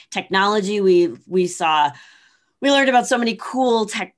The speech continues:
tools that we could use to help make prospecting easier. But all of that just opens the door. And then once you're there,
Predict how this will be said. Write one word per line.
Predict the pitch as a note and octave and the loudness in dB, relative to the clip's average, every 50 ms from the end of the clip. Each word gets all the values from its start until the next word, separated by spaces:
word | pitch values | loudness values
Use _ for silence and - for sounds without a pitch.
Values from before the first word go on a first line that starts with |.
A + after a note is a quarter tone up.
| _ _ | _ _
tools | - - - D4 D#4 D#4 D4 - F3 D#3+ E3 F3 F3+ E3+ | -16 -10 -6 -4 -2 0 0 0 0 -2 -4 -6 -6 -4
that | G3 F3 D#3 | -4 -2 -2
we | F3 F3+ | -2 -4
could | F3+ F3+ D#3+ D3+ | -4 -6 -8 -4
use | F3+ F3+ F3 E3+ E3+ | -4 -2 -2 -4 -6
to | - F3+ | -10 -14
help | F3 E3 E3+ F3+ E3+ | -14 -10 -10 -10 -10
make | - D#3 - - - | -10 -12 -14 -12 -6
prospecting | F3+ F3+ F3+ F3+ - - F3 E3+ - E3 D#3+ D3+ | -4 -4 -4 -4 -6 -10 -12 -10 -10 -10 -10 -8
easier. | - G3+ A#3 C#4 B3+ A3 F3+ E3 D#3 D#3 | -8 -8 -8 -8 -6 -6 -6 -6 -6 -8
But | C#3+ E3 D#3+ - | -10 -10 -6 -2
all | - F#3 A3+ C4+ D4+ D4+ | 0 0 0 0 -2 -2
of | B3 | -2
that | B3 A3 G3+ - - | -2 -2 -2 -4 -6
just | G3+ F#3+ - - - | -12 -12 -12 -10 -8
opens | G3 G3 F#3 F#3+ F#3 F3+ E3+ F3 | -8 -6 -4 -4 -4 -4 -6 -8
the | - E3 | -12 -12
door. | C#3+ A3+ C4 C4+ A#3+ F#3+ F3 E3+ | -8 -6 -4 -2 -2 -2 -2 -4
And | - - F3+ | -4 -6 -8
then | F3+ F3+ F3+ | -8 -8 -6
once | G3 G#3 A3 G#3+ - G3+ | -6 -6 -8 -10 -10 -10
you're | G3 F#3+ | -8 -6
there, | G#3 C4+ F4 F4+ C4+ B3 A#3 A3 - | -6 -4 -4 -4 -4 -4 -6 -6 -10